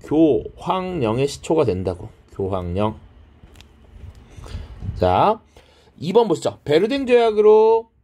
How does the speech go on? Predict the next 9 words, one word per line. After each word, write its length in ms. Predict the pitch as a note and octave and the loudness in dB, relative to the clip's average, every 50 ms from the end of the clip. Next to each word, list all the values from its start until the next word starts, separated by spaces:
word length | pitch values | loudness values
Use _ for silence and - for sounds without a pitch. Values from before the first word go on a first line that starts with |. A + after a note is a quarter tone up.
| _ _ | _ _
왕국이 460 | B2+ A#2 B2 C3+ D3+ D#3+ E3 E3 E3 | -8 -6 -6 -6 -6 -8 -8 -8 -8
분열되었다. 680 | D#3+ D#3 D#3 E3+ F3 E3 D#3+ C#3+ C3+ - - - - - - - | -10 -8 -8 -8 -4 -4 -4 -2 0 0 0 0 -2 -6 -10 -4
베르댕 600 | - A#2+ C3 C#3+ D#3 D3+ D#3+ E3+ E3 E3 E3+ D#3+ | 0 2 2 4 2 2 2 0 0 0 -2 0
조약 580 | D3+ D#3+ D#3 D#3 D#3 D#3+ D#3+ D#3+ E3 E3 - _ _ _ _ _ _ _ _ _ _ _ _ _ _ _ | 2 4 4 4 4 2 2 0 0 -2 -4 _ _ _ _ _ _ _ _ _ _ _ _ _ _ _
그 220 | _ _ C3+ B2+ | _ _ -12 -12
이후에 500 | A#2+ A2+ C#3 D#3 D#3+ F3 D#3 C3+ C3+ D3 | -10 -10 -8 -2 4 6 6 6 6 4
사실은 560 | - - D#3 C3+ C3 D#3 F3 G3+ A3+ A#3+ B3+ - _ _ _ _ _ _ | 2 0 -2 -2 -2 2 2 2 2 2 -2 -10 _ _ _ _ _ _
메르센 640 | - F#2 G2 G#2 A#2 C3+ E3 E3+ - G#3 G3+ G3+ - | -6 -2 0 2 2 2 2 2 2 2 2 2 2
조약까지 800 | F3 D#3+ D3 C3+ C3+ - - E3+ F3+ F3 - - C3+ A#2+ A2 | 2 2 2 0 -2 -4 -4 -4 -4 -4 -6 -8 -10 -10 -10